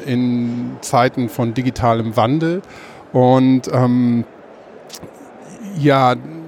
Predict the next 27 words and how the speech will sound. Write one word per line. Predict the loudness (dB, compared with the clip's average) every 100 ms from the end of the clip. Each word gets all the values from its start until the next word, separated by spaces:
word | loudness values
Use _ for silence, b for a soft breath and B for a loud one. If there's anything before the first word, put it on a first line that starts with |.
| -16
gerade | -2 2 2 2
das, | 2
was | 2 0
du | 2
sagst, | 0 0 -2
dieser | 0 2
Dreiklang, | 2 2 2 2 0 0 0
der, | 0 2 2
der | 0 -2 -2
ist, | -6 -4 -2
denke | 0 0
ich, | -2 -2
äh, | -6 -4
ganz, | 0 -2 0
ganz | -2 0
wichtig, | -2 0 0 0
dass | -2 0
man, | 0 2 0 0
ähm, | 0
die | 2
Leute | 4 4 2
auch | 0
mitnimmt, | 0 0 2 2 2
dass | 0 -2
sie |
motiviert | -2 0 -2 2 2 2
sind | 2 2